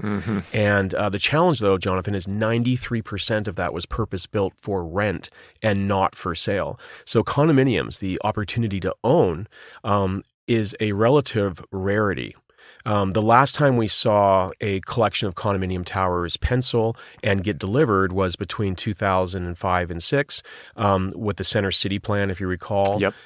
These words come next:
Speaker 2: Uh,
Speaker 1: Yep.
Speaker 2: Mayor Nickel, we were
Speaker 1: Mm-hmm.
Speaker 2: behind that, um,
Speaker 1: Mm-hmm.
Speaker 2: as well, uh, with the first project that went forward with a tall and slender zoning, which was now allowing for more density in downtown Seattle.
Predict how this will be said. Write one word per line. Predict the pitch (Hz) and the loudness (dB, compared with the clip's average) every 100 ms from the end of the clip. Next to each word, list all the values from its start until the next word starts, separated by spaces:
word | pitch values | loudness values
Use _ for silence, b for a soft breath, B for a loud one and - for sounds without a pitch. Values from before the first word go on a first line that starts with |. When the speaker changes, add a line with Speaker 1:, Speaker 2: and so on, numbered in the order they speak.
| - | -8
Speaker 2:
Uh, | 98 92 | -2 0
Speaker 1:
Yep. | 92 | 2
Speaker 2:
Mayor | 95 92 | 2 2
Nickel, | 92 90 95 92 | 0 2 2 2
we | 95 | 0
were | 90 90 | -2 -4
Speaker 1:
Mm-hmm. | 87 | -4
Speaker 2:
behind | 87 95 98 95 | -6 -2 0 0
that, | 92 92 90 | 0 -2 -2
um, | 98 90 92 90 | -2 0 -2 -2
Speaker 1:
Mm-hmm. | - | -6
Speaker 2:
as | 98 101 | -6 0
well, | 107 101 98 - | 2 2 2 0
uh, | 95 95 85 | -4 -4 -4
with | 107 | -4
the | - | -4
first | - 110 - | -4 -4 -4
project | - 120 117 113 - | 0 2 4 2 -2
that | 101 90 85 B B B | -2 -2 -4 B B B
went | - 98 - | -2 0 0
forward | - 110 107 | 0 2 2
with | 92 92 | 0 -4
a | |
tall | 95 - 104 98 | -8 -2 0 2
and | 92 | 2
slender | 85 - 98 92 90 85 85 | 0 0 0 -4 -4 -6 -6
zoning, | 90 101 107 98 67 78 | -2 0 0 -2 -4 -8
which | 92 87 | -8 -6
was | 98 87 | -4 -4
now | 101 98 95 | -2 0 2
allowing | 87 90 107 131 87 87 | 2 2 4 4 2 -2
for | - 87 85 85 B - | -6 -4 -4 -6 B -4
more | 104 101 | 2 2
density | 95 92 87 92 90 | 2 0 0 -2 -4
in | 87 | -4
downtown | 87 87 85 92 85 | -2 -4 -4 -4 -4
Seattle. | - 92 95 85 | -4 -2 -2 -2